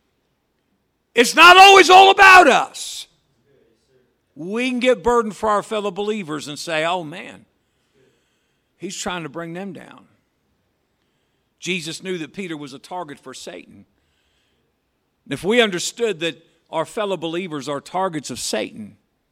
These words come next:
maybe it would move us to get out of that bed when God prompts us at two o'clock in the morning and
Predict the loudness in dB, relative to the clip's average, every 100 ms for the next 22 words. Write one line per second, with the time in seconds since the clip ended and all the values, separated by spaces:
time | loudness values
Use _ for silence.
0 | _ _ _ _ _ _ _ _ _ _
1 | _ _ _ _ -16 -6 -6 -6 -10 -10
2 | -8 -8 -8 -8 -14 -14 -16 -16 -18 _
3 | _ _ _ _ _ _ _ _ _ _
4 | -16 -12 -12 -12 -12 -16 -18 -12 -6 -4
5 | -2 0 -2 -4 -10 -12 -12 -18 -18 -18
6 | -16 -12 -12 -14 _ -20 -18 -20 -20 -20
7 | -20 -20 -20 -20 -20 -20 -18 -16 -16 -18
8 | -20 -20 -20 -18 -16 -18 -20 -20 _ _
9 | _ _ _ _ _ _ _ _ _ _
10 | _ _ _ _ _ _ _ _ _ _
11 | _ _ _ _ -10 -6 -6 -6 -10